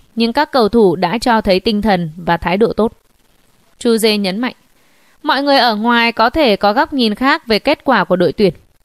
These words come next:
nhưng chúng tôi vẫn đang nỗ lực để tiến bộ hơn mỗi ngày. Trong bóng đá,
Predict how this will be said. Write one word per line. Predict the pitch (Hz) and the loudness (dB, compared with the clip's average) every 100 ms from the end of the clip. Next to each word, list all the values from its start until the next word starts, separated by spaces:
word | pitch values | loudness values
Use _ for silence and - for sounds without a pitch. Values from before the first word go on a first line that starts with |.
| _ | _
nhưng | 233 233 | -4 -2
chúng | 214 208 | -2 0
tôi | 240 226 | 2 2
vẫn | 208 226 | 0 -2
đang | 247 220 220 | 0 0 0
nỗ | 226 | 2
lực | 294 277 - | 2 0 0
để | 202 165 | -2 0
tiến | 190 185 254 | 0 0 2
bộ | 285 | 0
hơn | 185 196 | 0 0
mỗi | 196 208 | -2 -2
ngày. | 254 180 151 _ _ _ _ - | -4 -4 -8 _ _ _ _ -2
Trong | 247 240 | 0 2
bóng | 220 226 | 0 0
đá, | 202 190 233 | 0 0 -2